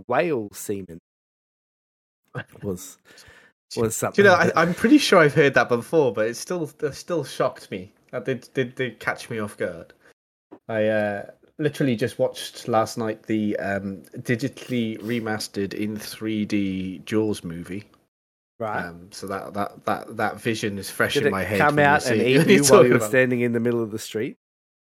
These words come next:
Speaker 2: It was really well done. It was very well done.
Speaker 1: <laughs>
Speaker 2: Um, it was still seventies fashion, still the same storyline. They're still gonna need a bigger boat, but the depth of the image was actually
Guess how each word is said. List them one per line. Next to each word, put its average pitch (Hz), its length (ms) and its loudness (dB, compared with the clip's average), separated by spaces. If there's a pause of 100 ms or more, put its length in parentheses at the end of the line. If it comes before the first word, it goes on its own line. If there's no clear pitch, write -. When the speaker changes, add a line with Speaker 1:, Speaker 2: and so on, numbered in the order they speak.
(160)
Speaker 2:
It - 40 -16
was - 260 -12
really 131 260 -12
well 107 260 -14
done. 87 300 -10 (360)
It 101 60 -6
was 165 100 0
very 101 260 -2
well 92 200 -6
done. 90 380 -8
Speaker 1:
<laughs> - 60 -20 (240)
Speaker 2:
Um, 110 320 4
it 120 240 0
was 113 160 -6
still 120 240 4
seventies 117 600 -2
fashion, 113 520 -2
still 92 280 -4
the 104 100 2
same 123 320 2
storyline. 120 880 4
They're - 120 -4
still 92 320 -4
gonna 113 180 -8
need 113 260 -10
a 104 60 -8
bigger 95 320 -14
boat, 98 320 -10 (120)
but 107 280 0 (320)
the 110 140 2
depth - 440 0
of 98 140 -4
the 107 160 4
image 107 300 -2
was 101 100 -4
actually 104 480 -6